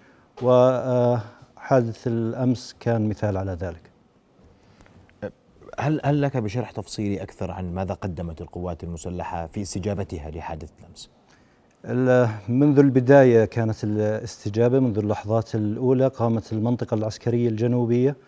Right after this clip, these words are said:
Speaker 1: والقوة البحرية والزوارق الملكية بعزل المنطقة، منطقة الميناء، عن بقية، آه، المدينة لمنع، آه، امتداد تأثيرات،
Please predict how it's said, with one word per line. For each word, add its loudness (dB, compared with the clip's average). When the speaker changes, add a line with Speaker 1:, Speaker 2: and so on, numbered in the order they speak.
Speaker 1:
والقوة 0
البحرية -2
والزوارق 2
الملكية -2
بعزل 0
المنطقة، 0
منطقة -2
الميناء، -2
عن -2
بقية، -2
آه، -4
المدينة 2
لمنع، 2
آه، 0
امتداد 2
تأثيرات، 0